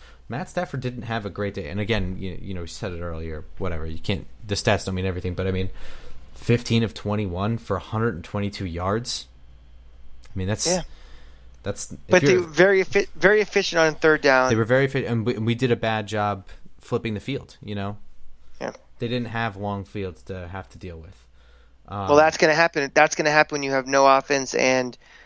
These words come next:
Speaker 2: a team that can't stop anyone on third down. All of a sudden, you know, when they are punting, it's not punting from the, the nineteen-yard line. Now they're punting from the forty. That's a big, big difference.
Speaker 1: Yeah. But, I mean, if you look at the defensive numbers, uh, you know,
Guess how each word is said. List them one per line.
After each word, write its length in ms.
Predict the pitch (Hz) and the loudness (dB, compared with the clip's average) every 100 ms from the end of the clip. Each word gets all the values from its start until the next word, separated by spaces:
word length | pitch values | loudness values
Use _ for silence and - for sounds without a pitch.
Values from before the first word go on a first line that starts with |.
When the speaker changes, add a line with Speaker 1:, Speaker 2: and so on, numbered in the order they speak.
| - - | -2 0
Speaker 2:
a 60 | |
team 240 | 135 151 143 | 2 2 2
that 80 | |
can't 200 | 131 139 | 4 4
stop 240 | 131 139 - | 6 6 6
anyone 260 | 147 139 139 | 4 6 4
on 300 | 139 135 131 | 2 2 -2
third 320 | - - 135 | -2 2 6
down. 340 | 147 143 123 131 | 8 6 4 4
All 120 | 131 | 4
of 80 | 127 | 4
a 60 | |
sudden, 420 | 120 139 131 131 - | 4 4 4 0 0
you 80 | |
know, 160 | 123 123 - - - | 4 2 0 -18 -4
when 160 | - 160 | 4 6
they 120 | 160 | 6
are 200 | 160 151 | 4 2
punting, 380 | - 185 165 135 | 4 2 4 0
it's 160 | 131 | 4
not 160 | 143 135 | 2 4
punting 300 | 143 131 135 | 2 2 -4
from 160 | 135 139 | -2 0
the, 340 | 135 135 131 _ _ _ _ _ - | 2 2 -2 _ _ _ _ _ 4
the 100 | 156 | 6
nineteen-yard 640 | 156 147 156 151 165 185 | 6 4 2 6 6 6
line. 200 | 143 139 | 2 2
Now 120 | 139 | 2
they're 80 | 143 | 2
punting 360 | 139 135 139 131 | 2 0 0 -4
from 120 | 139 | -2
the 80 | 135 | 2
forty. 320 | 139 - - _ _ | 2 2 -4 _ _
That's 140 | 135 | 0
a 40 | 139 | 0
big, 260 | _ 135 | _ 4
big 160 | 127 127 | 6 2
difference. 460 | 139 135 - - - _ | 2 -2 -4 -6 -12 _
Speaker 1:
Yeah. 140 | 113 135 _ _ _ _ _ _ | -20 -20 _ _ _ _ _ _
But, 100 | - | 0
I 40 | 139 | 2
mean, 160 | 135 | 2
if 100 | 131 | 0
you 100 | 143 | -2
look 160 | 143 147 | -4 -4
at 80 | 127 | -8
the 60 | |
defensive 400 | 117 120 120 107 | -6 -2 -4 -4
numbers, 320 | 98 101 85 | -6 -4 -2
uh, 320 | 101 95 92 82 - - - - | -2 0 -2 -6 -12 -20 -20 -6
you 140 | 107 | 0
know, 200 | 101 85 | 0 -2